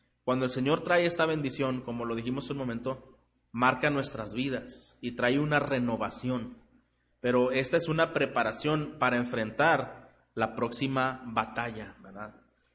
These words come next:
Jacob tenía un nuevo nivel espiritual, en cierta forma, y estaba pensando en la batalla que tendría con Esaú.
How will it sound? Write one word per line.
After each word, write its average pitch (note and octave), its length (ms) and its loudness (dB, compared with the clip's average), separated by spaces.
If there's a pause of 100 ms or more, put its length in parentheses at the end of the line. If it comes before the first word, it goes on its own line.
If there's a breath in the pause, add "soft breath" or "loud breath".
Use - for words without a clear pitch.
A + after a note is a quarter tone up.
(120)
Jacob C#3 880 4 (640)
tenía B2+ 260 2
un C#3+ 120 0
nuevo C#3+ 280 4
nivel C#3 380 4
espiritual, C3 920 2
en A2+ 120 -2
cierta A#2+ 380 0
forma, A#2 640 -4 (560 loud breath)
y B2 80 2
estaba C#3 840 6
pensando B2 880 2
en B2+ 520 0
la B2 180 4
batalla C3+ 520 4
que C3 80 -2
tendría B2 680 2
con B2+ 600 0
Esaú. G#2+ 580 -4